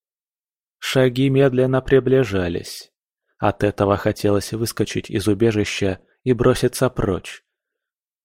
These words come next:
Вот Роберт поравнялся с Лорейной, но не остановился, а пошел дальше. Хлопнула дверь, ведущая в его покои. Лорейна перевела дыхание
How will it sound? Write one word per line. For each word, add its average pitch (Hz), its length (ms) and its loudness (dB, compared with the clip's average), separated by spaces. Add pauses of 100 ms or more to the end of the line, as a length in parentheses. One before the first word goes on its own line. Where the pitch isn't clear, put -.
(100)
Вот 135 360 2
Роберт 139 460 2 (160)
поравнялся 107 680 0
с - 120 -8
Лорейной, 104 720 0 (640)
но 101 220 0
не 98 100 0
остановился, 98 1040 -2 (300)
а 104 80 0
пошел 95 460 0
дальше. 104 580 0 (800)
Хлопнула 147 640 4
дверь, 117 360 2
ведущая 104 560 2
в 98 40 0
его 101 260 4
покои. 98 640 2 (1000)
Лорейна 135 640 4
перевела 104 560 2
дыхание 110 760 -2